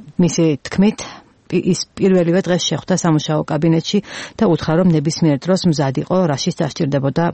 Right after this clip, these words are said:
გვერდში დადგომოდა. ყოფილ და ამჟამინდელ თავდაცვის მინისტრებს შორის ურთიერთობა მას შემდეგ დაიძაბა, რაც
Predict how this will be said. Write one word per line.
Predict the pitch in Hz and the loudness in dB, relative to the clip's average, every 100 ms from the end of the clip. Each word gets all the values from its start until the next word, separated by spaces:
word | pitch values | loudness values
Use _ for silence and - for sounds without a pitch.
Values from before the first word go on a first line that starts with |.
| - - - - | -6 -16 -12 -2
გვერდში | 156 - - 160 147 - | -2 0 0 0 -2 -2
დადგომოდა. | 160 147 151 131 - - _ | -4 0 -2 -2 -8 -20 _
ყოფილ | - - - - 175 175 | -16 -14 -6 -2 0 2
და | 156 156 | 2 2
ამჟამინდელ | 165 156 147 143 | 2 2 2 -2
თავდაცვის | 165 156 147 143 | -2 -2 -2 0
მინისტრებს | 165 156 175 - | 0 2 -2 -2
შორის | 165 147 170 | -2 0 -2
ურთიერთობა | - 165 160 151 | 0 -2 2 2
მას | 160 - | 2 0
შემდეგ | 170 151 - | 0 0 0
დაიძაბა, | 156 151 180 196 | 0 0 0 0
რაც | 175 | 0